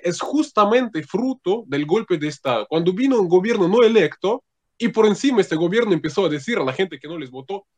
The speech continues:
qué es lo que tienen que hacer y qué tienen que hacer. Romper los lazos de, con Rusia, entre otras cosas. Tienen que ir a la otan. Y la gente en Donbass, en Crimea, se empieza a preguntar, ¿y por qué tenemos que romper los lazos con Rusia cuando hay una interrelación muy fuerte, no solamente a nivel de familias,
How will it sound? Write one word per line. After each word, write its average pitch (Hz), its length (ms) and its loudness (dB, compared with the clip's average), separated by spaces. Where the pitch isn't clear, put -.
qué 214 120 -4
es 202 100 -6
lo 185 60 -6
que 165 100 -6
tienen 160 240 0
que 151 100 -2
hacer 135 340 -4
y 202 80 -8
qué 233 140 2
tienen 165 240 2
que 135 80 -2
hacer. 127 300 -4
Romper 226 360 4
los 226 200 2
lazos 190 260 0
de, 175 140 0
con 208 160 4
Rusia, 151 480 -2
entre 170 200 -2
otras 160 200 -4
cosas. 135 340 -18
Tienen 240 240 -6
que 196 120 -4
ir 208 80 2
a 202 80 4
la 190 80 4
otan. 190 280 2
Y 147 60 0
la 165 100 0
gente 254 280 0
en 151 100 2
Donbass, 190 480 2
en 139 100 -8
Crimea, 175 440 2
se 180 140 -2
empieza 180 320 -2
a 165 40 -4
preguntar, 180 460 -2
¿y 208 80 -4
por - 240 2
qué 233 100 0
tenemos 190 400 0
que 170 100 -4
romper 170 300 -2
los 170 180 -2
lazos 175 280 -4
con 190 160 -2
Rusia 214 280 -4
cuando 170 360 -10
hay 214 160 -2
una 208 200 0
interrelación 208 600 4
muy 233 160 2
fuerte, 240 360 2
no 220 100 4
solamente 208 380 0
a 185 40 2
nivel 190 280 4
de 165 80 2
familias, 208 640 0